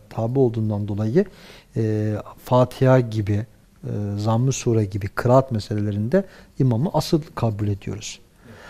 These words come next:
Ama niyet konusunda cemaatin niyeti de olması gerekmesi şarttır.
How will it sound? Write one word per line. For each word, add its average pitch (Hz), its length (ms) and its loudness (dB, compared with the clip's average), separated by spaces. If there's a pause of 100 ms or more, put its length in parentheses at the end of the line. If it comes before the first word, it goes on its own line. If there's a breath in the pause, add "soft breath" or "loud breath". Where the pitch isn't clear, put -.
(160 loud breath)
Ama 117 180 2
niyet 120 400 6
konusunda 107 760 0
cemaatin 135 800 4
niyeti 135 400 2
de 190 60 6
olması 143 480 4
gerekmesi 123 760 2 (460)
şarttır. - 520 -4